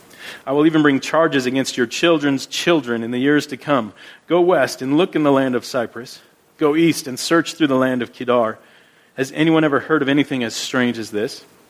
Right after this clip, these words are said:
Has any nation ever traded its gods for new ones, even though they are not gods at all?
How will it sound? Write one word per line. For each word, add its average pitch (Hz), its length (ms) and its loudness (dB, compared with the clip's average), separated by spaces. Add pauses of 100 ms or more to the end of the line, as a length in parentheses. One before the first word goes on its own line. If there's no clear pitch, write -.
(400)
Has 147 180 -2
any 165 160 4
nation 151 400 2
ever 139 140 4
traded 151 380 0
its 143 160 -8
gods 123 560 0 (380)
for 143 160 -4
new 131 280 0
ones, 175 460 0 (640)
even 170 160 2
though 180 100 4
they 175 120 4
are 156 100 2
not 139 240 0
gods 135 320 2
at 127 100 0
all? 120 400 0